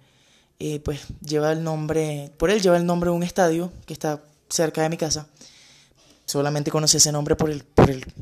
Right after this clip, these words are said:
por el estadio y ya. Pero, pues, se, supe que, me imaginé que era algún tipo de, de atleta, algún tipo de deportista, porque, pues, ni modo, ¿no? No va a ser cantante.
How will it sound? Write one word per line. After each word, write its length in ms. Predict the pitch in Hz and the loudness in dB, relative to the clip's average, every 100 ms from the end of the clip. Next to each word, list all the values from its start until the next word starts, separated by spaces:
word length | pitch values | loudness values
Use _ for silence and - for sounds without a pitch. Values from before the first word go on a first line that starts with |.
| - | -6
por 120 | - | -4
el 60 | 147 | -2
estadio 420 | 139 151 139 143 - | 2 4 4 0 -8
y 120 | - 151 | -8 0
ya. 280 | 160 - - - - - - - - _ | 0 -2 -12 -20 -20 -20 -20 -20 -20 _
Pero, 420 | 208 214 208 247 | 8 10 10 8
pues, 340 | - 185 147 - - _ - | 6 4 2 -8 -20 _ 0
se, 480 | - - 170 160 156 | 6 6 8 6 6
supe 340 | 208 185 170 | 4 4 2
que, 240 | 185 170 180 | 4 4 4
me 160 | 214 | 4
imaginé 320 | 233 220 226 262 | 8 8 8 6
que 100 | 339 | 8
era 100 | 277 | 8
algún 200 | 240 247 | 6 2
tipo 280 | 262 247 | 4 8
de, 600 | 240 202 175 160 147 143 | 8 10 8 8 6 2
de 100 | 143 | -2
atleta, 360 | 151 160 208 220 | -2 6 6 6
algún 180 | 196 185 | 4 2
tipo 240 | 180 - | 6 8
de 60 | 180 | 8
deportista, 460 | 175 - 190 - | 8 4 4 0
porque, 220 | 214 185 - | 2 0 0
pues, 140 | 143 | -2
ni 80 | 147 | 2
modo, 260 | 170 151 143 | 2 2 2
¿no? 300 | 226 220 180 | 0 -2 -4
No 160 | 160 | -6
va 60 | 156 | 0
a 40 | |
ser 380 | 156 175 165 160 _ - - - _ - | 2 2 0 -8 _ -20 -20 -20 _ -8
cantante. 460 | 160 156 135 - | -4 -2 -2 -4